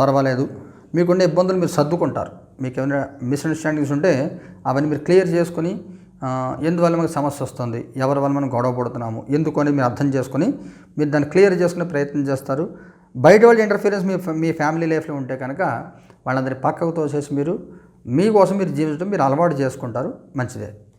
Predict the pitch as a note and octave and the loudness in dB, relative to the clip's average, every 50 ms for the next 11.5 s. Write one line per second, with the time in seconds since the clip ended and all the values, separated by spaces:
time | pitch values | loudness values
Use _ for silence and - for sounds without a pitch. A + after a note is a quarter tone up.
0 | _ _ _ _ _ _ _ _ _ _ _ _ _ - - - - - D#3+ F3 | _ _ _ _ _ _ _ _ _ _ _ _ _ -20 -20 -12 -4 0 2 4
1 | F#3 D#3 C#3 D3 D#3+ F3 F3+ F3 F3 E3+ D#3 - D#3 C#3 - C#3 C3 A#2+ A2+ A2+ | 4 4 6 6 6 6 4 4 2 -2 -4 -4 -6 -6 -4 -4 -4 -4 -6 -6
2 | A2 A2 A2 - A2+ A2+ G#2 G#2 - - - _ _ _ _ _ _ _ - - | -8 -8 -8 -8 -8 -10 -10 -12 -16 -20 -20 _ _ _ _ _ _ _ -20 -20
3 | - - _ _ _ _ _ _ _ _ _ _ _ _ _ _ _ _ _ _ | -20 -20 _ _ _ _ _ _ _ _ _ _ _ _ _ _ _ _ _ _
4 | _ _ _ _ - D3 D3 D3+ - - - - - - - - C#3+ D3 D3+ F#3 | _ _ _ _ -4 -4 -4 -4 -6 -10 -12 -12 -16 -18 -8 -4 -2 -2 0 0
5 | F3+ F#3 F3+ F3 - - D3 C#3+ D3 C#3+ D3 C3 C3+ C3 - - C3+ B2 - B2 | 0 0 0 0 0 0 2 2 2 2 0 -2 -4 -6 -6 -6 -8 -8 -6 -6
6 | B2 B2+ C3 B2 A#2 A#2+ C3 A3 - - - - - - - - - _ - C#3+ | -6 -6 -4 -4 -4 -2 0 0 -2 -2 -6 -14 -18 -20 -20 -20 -20 _ 0 4
7 | D3+ C#3+ A#2+ - - - - - B2 B2+ C3+ C#3+ D3 D3 C#3+ E3 G#3+ - - - | 6 6 6 4 2 -8 -10 -2 2 4 6 6 4 4 2 0 -2 -4 -6 -12
8 | - - - - - - _ _ - D#3+ F3+ G3 F#3+ E3+ D#3+ D#3 E3 F3+ F3 F3+ | -18 -20 -20 -20 -20 -20 _ _ 6 6 8 8 10 8 8 8 8 6 6 4
9 | E3+ D3 C3+ C#3+ - - - - - - _ - - C#3+ C3+ C3 B2 D3+ D#3+ F3 | 4 4 2 -2 -4 -8 -14 -18 -20 -20 _ -10 -8 -6 -6 -4 0 0 2 2
10 | F3+ F3 F3+ F3 E3 D#3+ E3 D#3+ - E3+ D3+ D3 D3 D3 D3 C#3 C#3 C3+ C3+ C3+ | 0 -2 0 0 0 0 0 -2 -4 -4 -4 -2 -2 -2 -2 -2 -2 -2 -4 -4
11 | C3 C#3+ G3+ F#3+ D3+ C3 C#3 D#3+ - | -4 -2 0 0 0 0 -2 -4 -6